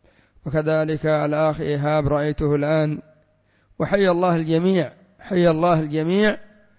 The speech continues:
وكلنا يستفيد بعضنا من بعض. وغداً إن شاء الله لعلها تكون محاضرة لأخينا الشيخ أبي عمار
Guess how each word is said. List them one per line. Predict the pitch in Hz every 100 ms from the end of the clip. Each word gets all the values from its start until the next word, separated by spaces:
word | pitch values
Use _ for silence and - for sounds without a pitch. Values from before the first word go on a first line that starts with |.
| _ _ -
وكلنا | 180 185 208 190 185 190 190 190 - _ _ _ -
يستفيد | 175 170 180 165 185 151
بعضنا | 170 160 160 156
من | 156 156
بعض. | 170 165 165 - _ _ _ _ _ _ _
وغداً | 156 170 170 180 180 165
إن | 156
شاء | - 160 156
الله | 156 165 160 - - _ _ _ _ _ _ _ _ -
لعلها | 156 151 170 165 160
تكون | 160 151 156 151
محاضرة | 139 151 151 147 147
لأخينا | 151 147 139 156 151 147 147
الشيخ | 135 151 151 143
أبي | 143
عمار | 131 143 151 151 139